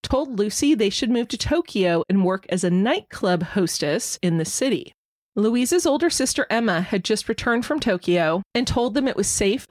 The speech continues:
and fun. Emma said that there were recruiting agencies in London for hostessing jobs, but it wasn't necessary to use them.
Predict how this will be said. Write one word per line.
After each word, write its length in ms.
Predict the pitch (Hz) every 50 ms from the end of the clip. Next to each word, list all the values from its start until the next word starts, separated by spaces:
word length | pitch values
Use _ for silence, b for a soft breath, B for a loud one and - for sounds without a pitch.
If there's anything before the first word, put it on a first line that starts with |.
| -
and 160 | - 226 247 -
fun. 520 | - 202 170 135 - - 147 - - - _ _ _ _ _ _ _
Emma 200 | - 226 285 339
said 240 | - - 285 269 247
that 120 | 302 262
there 140 | - 240 220
were 140 | 214 208 196
recruiting 480 | 196 - - - - 294 294 320 269 247
agencies 500 | 233 226 220 233 214 - - 214 190 196
in 140 | 180 185
London 340 | 185 190 214 240 285 294 269
for 120 | - 208 180
hostessing 520 | 208 185 175 - - 180 - 170 170 175
jobs, 380 | - 170 151 151 151 147 - - _ -
but 120 | - 208
it 80 | - -
wasn't 280 | 180 214 214 226 - -
necessary 540 | 180 175 - - 180 - 175 156 147 147
to 60 | 151 165
use 320 | 160 170 175 165 - -
them. 320 | 151 131 - - - -